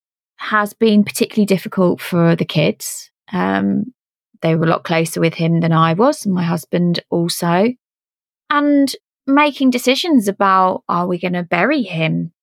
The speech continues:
And we have a massive issue with foxes, um,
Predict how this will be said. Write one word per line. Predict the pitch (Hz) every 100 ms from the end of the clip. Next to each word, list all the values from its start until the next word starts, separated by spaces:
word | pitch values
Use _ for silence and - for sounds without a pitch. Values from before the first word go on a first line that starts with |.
| -
And | 185 180
we | 185
have | 180 180
a |
massive | 185 190 185 - 180
issue | 180 - 180
with | 170 165
foxes, | - 247 - - 208 190 - -
um, | 190 180 170 175